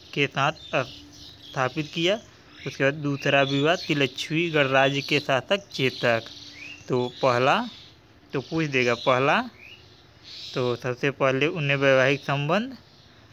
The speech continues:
राजा प्रसेनजीत की बहन कौशला देवी के साथ स्थापित। दूसरा तिलच्छवी के राजा चेतक की पुत्री चेलना के साथ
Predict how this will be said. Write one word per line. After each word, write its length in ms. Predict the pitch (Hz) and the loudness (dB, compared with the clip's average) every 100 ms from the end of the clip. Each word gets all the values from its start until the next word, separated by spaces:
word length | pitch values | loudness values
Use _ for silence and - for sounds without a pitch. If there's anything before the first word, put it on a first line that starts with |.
| - - - - - - 320 | -20 -20 -18 -16 -14 -14 -4
राजा 460 | 131 127 127 139 165 | 2 2 4 2 2
प्रसेनजीत 1500 | - - 143 135 139 165 180 - - 147 143 139 131 139 151 - | -2 -8 0 4 4 0 -6 -12 -6 -2 0 0 0 0 0 -4
की 140 | 147 | -4
बहन 280 | 139 135 175 | 0 2 0
कौशला 720 | 262 - - 131 - 127 127 | -2 -8 -2 -2 0 2 4
देवी 480 | 127 131 131 185 262 - - | 4 2 0 -2 -6 -12 -4
के 140 | 147 | -2
साथ 260 | 139 147 156 | -2 -2 -2
स्थापित। 520 | - 135 - 147 185 | -2 -8 -4 -2 -2
दूसरा 680 | 143 135 127 147 139 180 254 - - - - - | -4 -4 -2 0 2 2 0 -10 -20 -20 -18 -6
तिलच्छवी 520 | 139 135 - - 143 | 0 0 0 -4 -2
के 200 | 143 143 | 0 4
राजा 320 | 135 127 175 | 4 4 0
चेतक 540 | 196 - 135 127 143 - | -2 -4 -4 0 -2 -2
की 120 | 139 | -8
पुत्री 680 | 139 131 - - 160 208 269 - - - _ - | -8 -12 -14 -8 -4 -4 -6 -14 -20 -20 _ -10
चेलना 1700 | - 143 180 - - - - - 139 139 214 - 143 127 123 113 110 - - - - - | -2 2 0 -2 -14 -20 -20 -8 0 0 0 -4 -2 2 2 0 -6 -14 -20 -20 -20 -8
के 240 | 151 202 - - - - - - _ - - | -4 -4 -8 -20 -20 -20 -20 -20 _ -20 -10
साथ 340 | - 143 202 | -2 0 -2